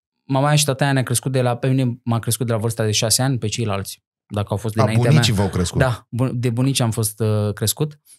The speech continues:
Speaker 2: Păi părinții?
Speaker 1: Uh, părinții, uh, mama nu s-a mai înțeles cu ai mei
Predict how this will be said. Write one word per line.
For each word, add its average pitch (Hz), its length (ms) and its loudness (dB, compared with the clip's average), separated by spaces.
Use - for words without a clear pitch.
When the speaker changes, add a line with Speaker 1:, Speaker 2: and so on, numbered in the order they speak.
Speaker 2:
Păi 131 120 0
părinții? 127 520 2
Speaker 1:
Uh, 143 260 0
părinții, 180 520 2
uh, 151 340 4
mama 151 280 2
nu 151 60 4
s-a 147 140 2
mai 139 120 0
înțeles 127 340 0
cu 120 180 -4
ai 113 100 0
mei 131 460 0